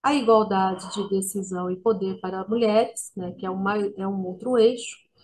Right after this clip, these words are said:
que tem por finalidade fortalecer a participação das mulheres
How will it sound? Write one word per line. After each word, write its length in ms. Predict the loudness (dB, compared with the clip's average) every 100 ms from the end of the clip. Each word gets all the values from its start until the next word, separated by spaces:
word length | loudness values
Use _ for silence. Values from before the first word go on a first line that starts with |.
| _ _
que 100 | -6
tem 280 | -2 -2 0
por 120 | -2
finalidade 800 | 0 2 4 4 4 4 2 -2
fortalecer 840 | -6 -6 -2 -2 0 -2 4 6 6
a 100 | 2
participação 720 | -2 -2 -4 -4 -2 -4 -2
das 200 | -4 -2
mulheres 600 | -2 -2 -2 -4 -10